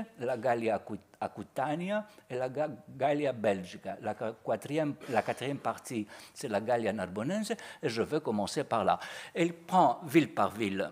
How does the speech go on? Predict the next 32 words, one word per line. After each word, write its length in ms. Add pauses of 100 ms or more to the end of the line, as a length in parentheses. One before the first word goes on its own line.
région 360
par 160
région, 280 (160)
tout 140
ce 100
que 100
Ptolémée 600
a 120
dit, 300 (160)
le 180
traduit, 540 (480)
euh, 100 (100)
et 60
le 100
versifie. 500 (760)
Tout 300
en 140
ajout-, 380
le 180
traduit 400 (340)
Ptolémée, 360
vous 180
vous 100
rappelez, 380 (400)
que 240
des 180
noms 300
et 100
des 100
coordonnées. 600 (240)
Aucune 320
information, 800